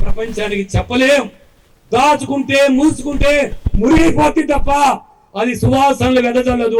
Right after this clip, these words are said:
అని చెప్పి స్పష్టంగా దానికోసమే ప్రజాపందాన్ని ఏర్పాటు చేసుకున్నాం.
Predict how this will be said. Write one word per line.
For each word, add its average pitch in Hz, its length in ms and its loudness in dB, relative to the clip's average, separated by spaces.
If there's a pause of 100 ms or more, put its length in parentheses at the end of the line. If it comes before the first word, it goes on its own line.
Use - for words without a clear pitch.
అని 214 160 -8
చెప్పి 269 280 0 (600)
స్పష్టంగా 208 600 -2
దానికోసమే 202 760 -4 (480)
ప్రజాపందాన్ని 190 720 -4
ఏర్పాటు 240 400 -2
చేసుకున్నాం. 208 420 -2